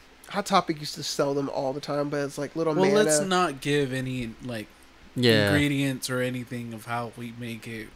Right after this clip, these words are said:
Speaker 3: Yeah, the last thing we need is
Speaker 1: Well, I'm just gonna say
Speaker 3: fucking
Speaker 1: that
Speaker 3: F B I
Speaker 1: I'm just,
Speaker 3: coming
Speaker 1: I'm
Speaker 3: up.
Speaker 1: just gonna
Speaker 2: Like,
Speaker 1: say the
Speaker 2: go ahead.
Speaker 1: container that I used,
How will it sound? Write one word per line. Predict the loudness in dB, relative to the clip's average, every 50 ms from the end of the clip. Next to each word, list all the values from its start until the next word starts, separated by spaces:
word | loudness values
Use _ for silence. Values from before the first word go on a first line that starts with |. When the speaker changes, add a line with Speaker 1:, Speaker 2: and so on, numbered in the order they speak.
| -20 -14 -8
Speaker 3:
Yeah, | -4 -2 -2 0
the | 2
last | 2 4 4 4 2
thing | 2 0 0 0
we | 0 0
need | 0 0 0 2
is | 4 4 4 2 0 -6 -14 -14 -16 -18 -18 -8 6
Speaker 1:
Well, | 8 12 12 12
I'm | 12
just | 10 8 6
gonna | 6 8
say | 10 10 10
Speaker 3:
fucking | 10 10 8
Speaker 1:
that | 8 8 6 6
Speaker 3:
F | 6
B | 4 4 6
I | 8 10 12 12 12
Speaker 1:
I'm | 12 12
just, | 12 12
Speaker 3:
coming | 12 12
Speaker 1:
I'm | 12 12
Speaker 3:
up. | 12 12
Speaker 1:
just | 12 10
gonna | 10 10 10
Speaker 2:
Like, | 12
Speaker 1:
say | 12 12 12
the | 12 10 6
Speaker 2:
go | 6
ahead. | 6 4 4
Speaker 1:
container | 4 6 10 12 12 12 12 12 10
that | 10 8 8
I | 8
used, | 6 6 6 6 6 4 4 2 -2 -8